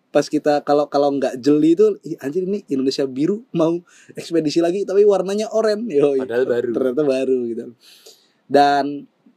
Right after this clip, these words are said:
Speaker 1: demi menjawab minat masyarakat luas gitu kan, melihat, apa namanya, hasil daripada perjalanannya Mas Dandi, banyak yang minat untuk ikut gitu kan.
Speaker 2: Hmm.
Speaker 1: Dan dari situ akhirnya membu-, dibukalah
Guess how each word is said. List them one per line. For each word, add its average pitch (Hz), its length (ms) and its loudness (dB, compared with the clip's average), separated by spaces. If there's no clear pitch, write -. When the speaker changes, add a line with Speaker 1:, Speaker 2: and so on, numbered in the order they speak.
Speaker 1:
demi 180 360 4
menjawab 165 640 4
minat 165 480 2
masyarakat 160 640 2
luas 180 460 2
gitu 135 240 2
kan, 127 180 0
melihat, 135 560 -2
apa 131 220 0
namanya, 143 560 -2
hasil 180 480 4
daripada 143 720 2
perjalanannya 139 640 0
Mas 139 160 -2
Dandi, 170 360 2
banyak 156 280 2
yang 170 180 -2
minat 165 340 0
untuk 170 200 -6
ikut 175 480 4
gitu 120 220 -2
kan. 113 180 -8
Speaker 2:
Hmm. 101 100 -20
Speaker 1:
Dan 120 420 2
dari 117 180 -2
situ 185 380 4
akhirnya 151 400 2
membu-, 160 400 -2
dibukalah 143 760 2